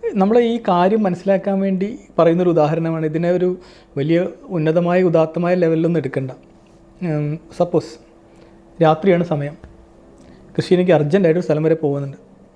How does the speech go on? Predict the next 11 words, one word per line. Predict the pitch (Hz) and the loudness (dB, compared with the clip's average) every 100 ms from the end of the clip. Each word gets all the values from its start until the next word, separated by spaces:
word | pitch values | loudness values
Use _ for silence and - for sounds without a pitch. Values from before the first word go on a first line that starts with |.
| _ _ - - - - | _ _ -20 -20 -14 -4
ആ | 233 254 | -2 0
വഴി | 220 208 | 2 4
അത്ര | 240 - 226 233 - - - - | 4 4 0 0 -6 -20 -16 -2
നല്ലൊരു | 185 196 208 | 0 2 4
വഴിയൊന്നുമല്ല, | 185 190 190 160 156 - - - - - - - | 4 4 4 2 -2 -8 -20 -20 -20 -20 -20 -6
ആ, | 202 160 165 165 165 170 - - - | -2 0 2 0 0 -2 -6 -14 -2
വിജനമായൊരു | 196 185 208 202 202 | 2 2 4 4 4
വഴിയാണെന്ന് | 190 196 190 254 | 4 4 2 2
കരുതിക്കും. | 269 247 208 - - _ - - | 0 0 -6 -10 -16 _ -20 -2
കാരണം | 160 185 220 - - - - - - | 0 0 -2 -8 -20 -20 -20 -8 -2
രാത്രിയാണ്, | 131 131 170 170 | -2 2 0 0